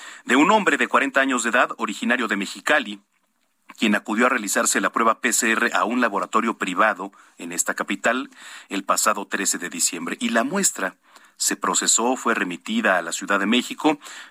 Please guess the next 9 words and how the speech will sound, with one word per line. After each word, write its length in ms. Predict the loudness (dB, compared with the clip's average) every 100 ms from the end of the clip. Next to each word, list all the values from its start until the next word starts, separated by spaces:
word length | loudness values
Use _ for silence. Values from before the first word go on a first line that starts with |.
| _
para 220 | 0 2
la, 880 | 2 2 2 2 2 2 4 2 2 -4 _
pues, 180 | 0 2
secuenciación 840 | 2 0 0 0 2 0 2 0
genómica, 720 | 0 2 4 4 0 -2 -4 -6 -20
conforme 400 | -10 -8 -4 -4
establece 340 | -2 -2 0 -2
el 60 |
protocolo 640 | -2 -4 -6 0 2 4